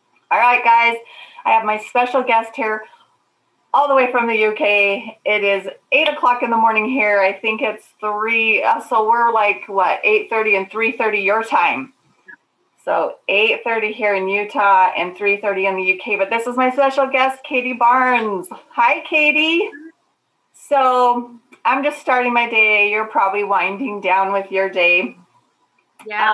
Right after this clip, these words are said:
Speaker 1: Um, I am so excited you're on here with me today. I first probably met Katie in person was with, we were both nail, nail stars on Cruise with the Nail Stars, and I was trying to remember, was that two thousand nineteen or two thousand eighteen?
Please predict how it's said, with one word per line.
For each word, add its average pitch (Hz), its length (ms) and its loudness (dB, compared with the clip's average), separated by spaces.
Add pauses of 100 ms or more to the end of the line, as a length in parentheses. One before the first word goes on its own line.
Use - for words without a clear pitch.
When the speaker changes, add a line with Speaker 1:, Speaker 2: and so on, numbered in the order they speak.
(120)
Speaker 1:
Um, 262 480 -8 (200)
I 269 140 2
am 320 180 -2 (140)
so 247 300 4
excited 214 800 -2
you're 190 360 0
on 196 220 0
here 214 120 -4
with 190 200 -4
me 247 100 -8
today. 175 400 -2 (800)
I 220 420 0
first 240 440 -2 (200)
probably 214 720 0
met 190 340 -2
Katie 214 300 -2
in 180 80 -6
person 233 640 -2
was 196 280 0
with, 190 440 0
we 196 100 -2
were 185 120 0
both 233 320 0
nail, 214 400 0
nail 220 260 0
stars 208 260 -2
on 190 180 0
Cruise 202 220 -6
with 226 140 -8
the 240 60 -4
Nail 185 260 0
Stars, 170 240 -2
and - 100 -2
I 190 80 4
was 190 100 -4
trying 269 260 -4
to 240 60 -4
remember, 202 320 -2
was 196 140 -2
that 226 220 -2
two 285 100 -8
thousand 254 340 -2
nineteen 202 440 -6
or 180 80 -4
two 180 160 -12
thousand 165 340 -6
eighteen? - 460 -8